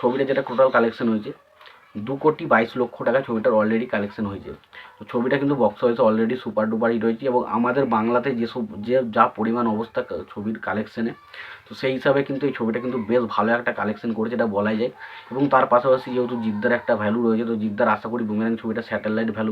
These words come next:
কিন্তু বেশ ভালো রকমের একটা দাম পাবে। অর্থাৎ ছবিটা কিন্তু বক্স অফিসে সুপারহিট হয়েছে, এটা নিয়ে কোনো সন্দেহ নেই। ছবিটার কিন্তু বাজেট already রিকভার হয়ে গেছে, এটা নিয়ে কোনো সন্দেহ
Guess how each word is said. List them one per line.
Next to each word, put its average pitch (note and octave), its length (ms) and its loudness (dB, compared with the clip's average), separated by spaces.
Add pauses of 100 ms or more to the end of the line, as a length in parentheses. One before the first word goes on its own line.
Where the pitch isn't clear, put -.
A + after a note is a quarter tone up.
কিন্তু A2+ 200 0
বেশ G#2+ 180 -2
ভালো G2+ 200 -4
রকমের A2+ 260 -2
একটা A2+ 200 -4
দাম G2 100 0 (120)
পাবে। F#2+ 180 -4 (600)
অর্থাৎ C#3 180 4 (120)
ছবিটা C3 280 2
কিন্তু D3 180 4
বক্স - 240 2
অফিসে C3 280 -2
সুপারহিট B2 380 2
হয়েছে, B2+ 200 0
এটা B2 120 -2
নিয়ে B2 140 -6
কোনো B2+ 100 -2 (120)
সন্দেহ A2+ 260 0
নেই। C3 160 -6
ছবিটার A#2 320 -4
কিন্তু B2+ 180 -6 (520)
বাজেট A2 320 2
already A#2+ 420 2
রিকভার A2+ 400 2
হয়ে A2+ 200 2
গেছে, A#2+ 220 4
এটা A#2 120 -2
নিয়ে A2+ 140 -2
কোনো A2+ 100 -2 (140)
সন্দেহ G#2+ 260 2